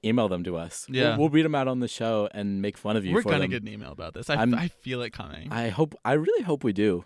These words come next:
Speaker 2: Yeah.
Speaker 1: If you feel this strongly about it, please let us know. I'm not kidding. I, we're not gonna take it seriously, but we'll make fun of you.
Speaker 2: Yeah. <laughs> So if you want to be ridiculed. <laughs>
Speaker 1: Yes. <laughs>
Speaker 2: Yeah.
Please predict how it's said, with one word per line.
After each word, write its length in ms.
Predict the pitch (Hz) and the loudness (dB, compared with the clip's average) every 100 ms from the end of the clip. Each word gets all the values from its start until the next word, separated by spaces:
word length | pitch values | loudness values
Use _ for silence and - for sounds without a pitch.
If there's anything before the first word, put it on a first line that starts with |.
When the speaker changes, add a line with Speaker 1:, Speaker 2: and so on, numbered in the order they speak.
| _ | _
Speaker 2:
Yeah. 220 | 117 107 120 | -8 0 2
Speaker 1:
If 200 | 190 202 | 4 2
you 80 | |
feel 220 | 180 214 247 | 2 0 2
this 160 | 233 | 0
strongly 340 | - 208 131 170 | 0 0 0 0
about 220 | 165 175 | 2 2
it, 140 | 202 - - _ _ | 2 -2 -14 _ _
please 320 | - 156 190 | 0 2 4
let 180 | 139 151 | 4 4
us 120 | 175 | 2
know. 320 | - 220 113 95 | 0 0 0 -2
I'm 100 | 139 | 0
not 140 | 214 | 0
kidding. 380 | - 208 196 90 - _ _ _ _ _ | 4 4 4 0 -10 _ _ _ _ _
I, 140 | 135 135 | 0 2
we're 120 | 143 | 2
not 120 | 160 | 4
gonna 140 | 165 123 | 4 4
take 200 | 147 110 | 2 0
it 100 | - | 0
seriously, 480 | 107 139 - 90 98 | 2 2 2 -2 -2
but 180 | 107 | -2
we'll 100 | 113 113 | 2 2
make 180 | 120 | 2
fun 180 | - 117 | 0 0
of 100 | 127 | 0
you. 240 | 95 107 120 _ _ _ _ _ - | 0 -2 -4 _ _ _ _ _ -8
Speaker 2:
Yeah. 180 | 147 208 - - - | -4 -2 -4 -10 -6
<laughs> 60 | 196 - - - | -6 -6 -20 -4
So 120 | - | 0
if 80 | 151 | 0
you 120 | 143 | 0
want 220 | 170 254 | 2 0
to 60 | 269 | 0
be 120 | 247 | -6
ridiculed. 600 | 240 208 135 139 123 139 | -2 -2 0 0 0 4
<laughs> 0 | |
Speaker 1:
Yes. 340 | 156 131 - - 554 - | 8 8 6 0 -4 -4
<laughs> 120 | 175 - 226 _ - - - _ _ | -4 -4 -12 _ -20 -20 -20 _ _
Speaker 2:
Yeah. 520 | 120 110 107 107 104 | -2 0 0 0 -2